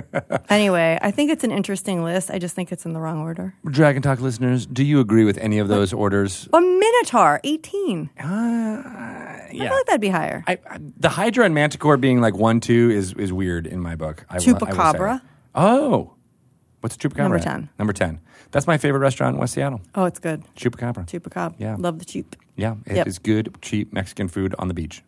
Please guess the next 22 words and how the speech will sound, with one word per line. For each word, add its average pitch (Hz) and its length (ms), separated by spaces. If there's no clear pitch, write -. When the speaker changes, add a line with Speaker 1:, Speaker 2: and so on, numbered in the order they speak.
Speaker 1:
And 180 180
giant. 156 420
Speaker 2:
Can't 92 200
go 92 80
wrong. 87 240
Speaker 1:
No. 165 140
Speaker 2:
Speaking 180 300
of 120 80
beach, 101 360
I 143 200
wanna 175 180
be 131 120
a 104 40
beach 107 300
gnome 73 320
after 107 320
Speaker 1:
Uh, 151 260
Speaker 2:
having 104 260
our 98 100
Speaker 1:
yeah. - 60
Speaker 2:
conversation 101 680
with, 90 460